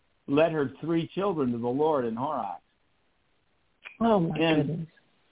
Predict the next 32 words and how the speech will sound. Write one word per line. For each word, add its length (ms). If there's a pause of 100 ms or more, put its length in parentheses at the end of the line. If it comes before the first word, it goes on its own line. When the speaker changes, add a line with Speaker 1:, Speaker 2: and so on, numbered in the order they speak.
(200)
Speaker 1:
yeah, 340
I 140
mean, 240
the 80
Bible 500
says 300
that 180 (680)
God 440
added 420 (100)
to 100
their 180
number 420
daily 520
those 420
that 180
were 140
being 320 (100)
saved. 380 (280)
He 120
didn't 240
do 160
that 160
in 120
Speaker 2:
Yeah. 160
Speaker 1:
church. 340 (1080)
He 140
did 180
that 140
in 140
the 80
marketplace. 840
And 200